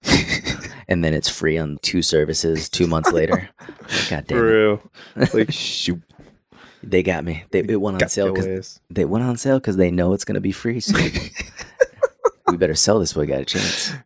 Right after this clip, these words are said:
Speaker 2: Got our ass. And it's a good movie, too. So, you know, I, I was like,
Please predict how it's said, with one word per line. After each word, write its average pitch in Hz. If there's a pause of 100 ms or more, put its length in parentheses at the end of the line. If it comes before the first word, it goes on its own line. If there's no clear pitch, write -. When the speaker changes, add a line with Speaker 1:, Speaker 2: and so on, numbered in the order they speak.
(280)
Speaker 2:
Got 156
our 107
ass. 104
And 127
it's 131
a 120
good 110
movie, 113
too. 113
So, 107
you 104
know, 110
I, 104
I -
was 101
like, 92